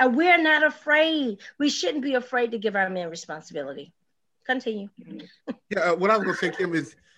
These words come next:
Speaker 2: you're absolutely right. It's because, you know, sometimes when, you know, a, a woman gets pregnant, the girl, she got all kind of help to help her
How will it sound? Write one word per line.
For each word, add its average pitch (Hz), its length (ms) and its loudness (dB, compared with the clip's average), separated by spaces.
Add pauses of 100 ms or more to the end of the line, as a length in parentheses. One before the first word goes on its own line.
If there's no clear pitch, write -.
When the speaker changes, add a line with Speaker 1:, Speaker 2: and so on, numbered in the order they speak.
Speaker 2:
you're 160 140 -2
absolutely 165 420 -2
right. 165 220 -2
It's 156 100 -10
because, 151 480 -6 (880)
you 190 120 -4
know, 147 260 -2
sometimes 202 540 -2
when, 156 260 -6 (400)
you 180 80 -6
know, 123 260 -8
a, 147 180 -6
a 143 40 -4
woman 220 240 0
gets 202 140 -6
pregnant, 156 400 -4
the 151 60 -10
girl, 160 320 -4
she - 180 -12
got 190 180 -2
all 165 140 -6
kind 156 260 -6
of 120 60 -6
help 127 260 -8 (680)
to 135 100 -4
help 156 220 -4
her 131 340 -4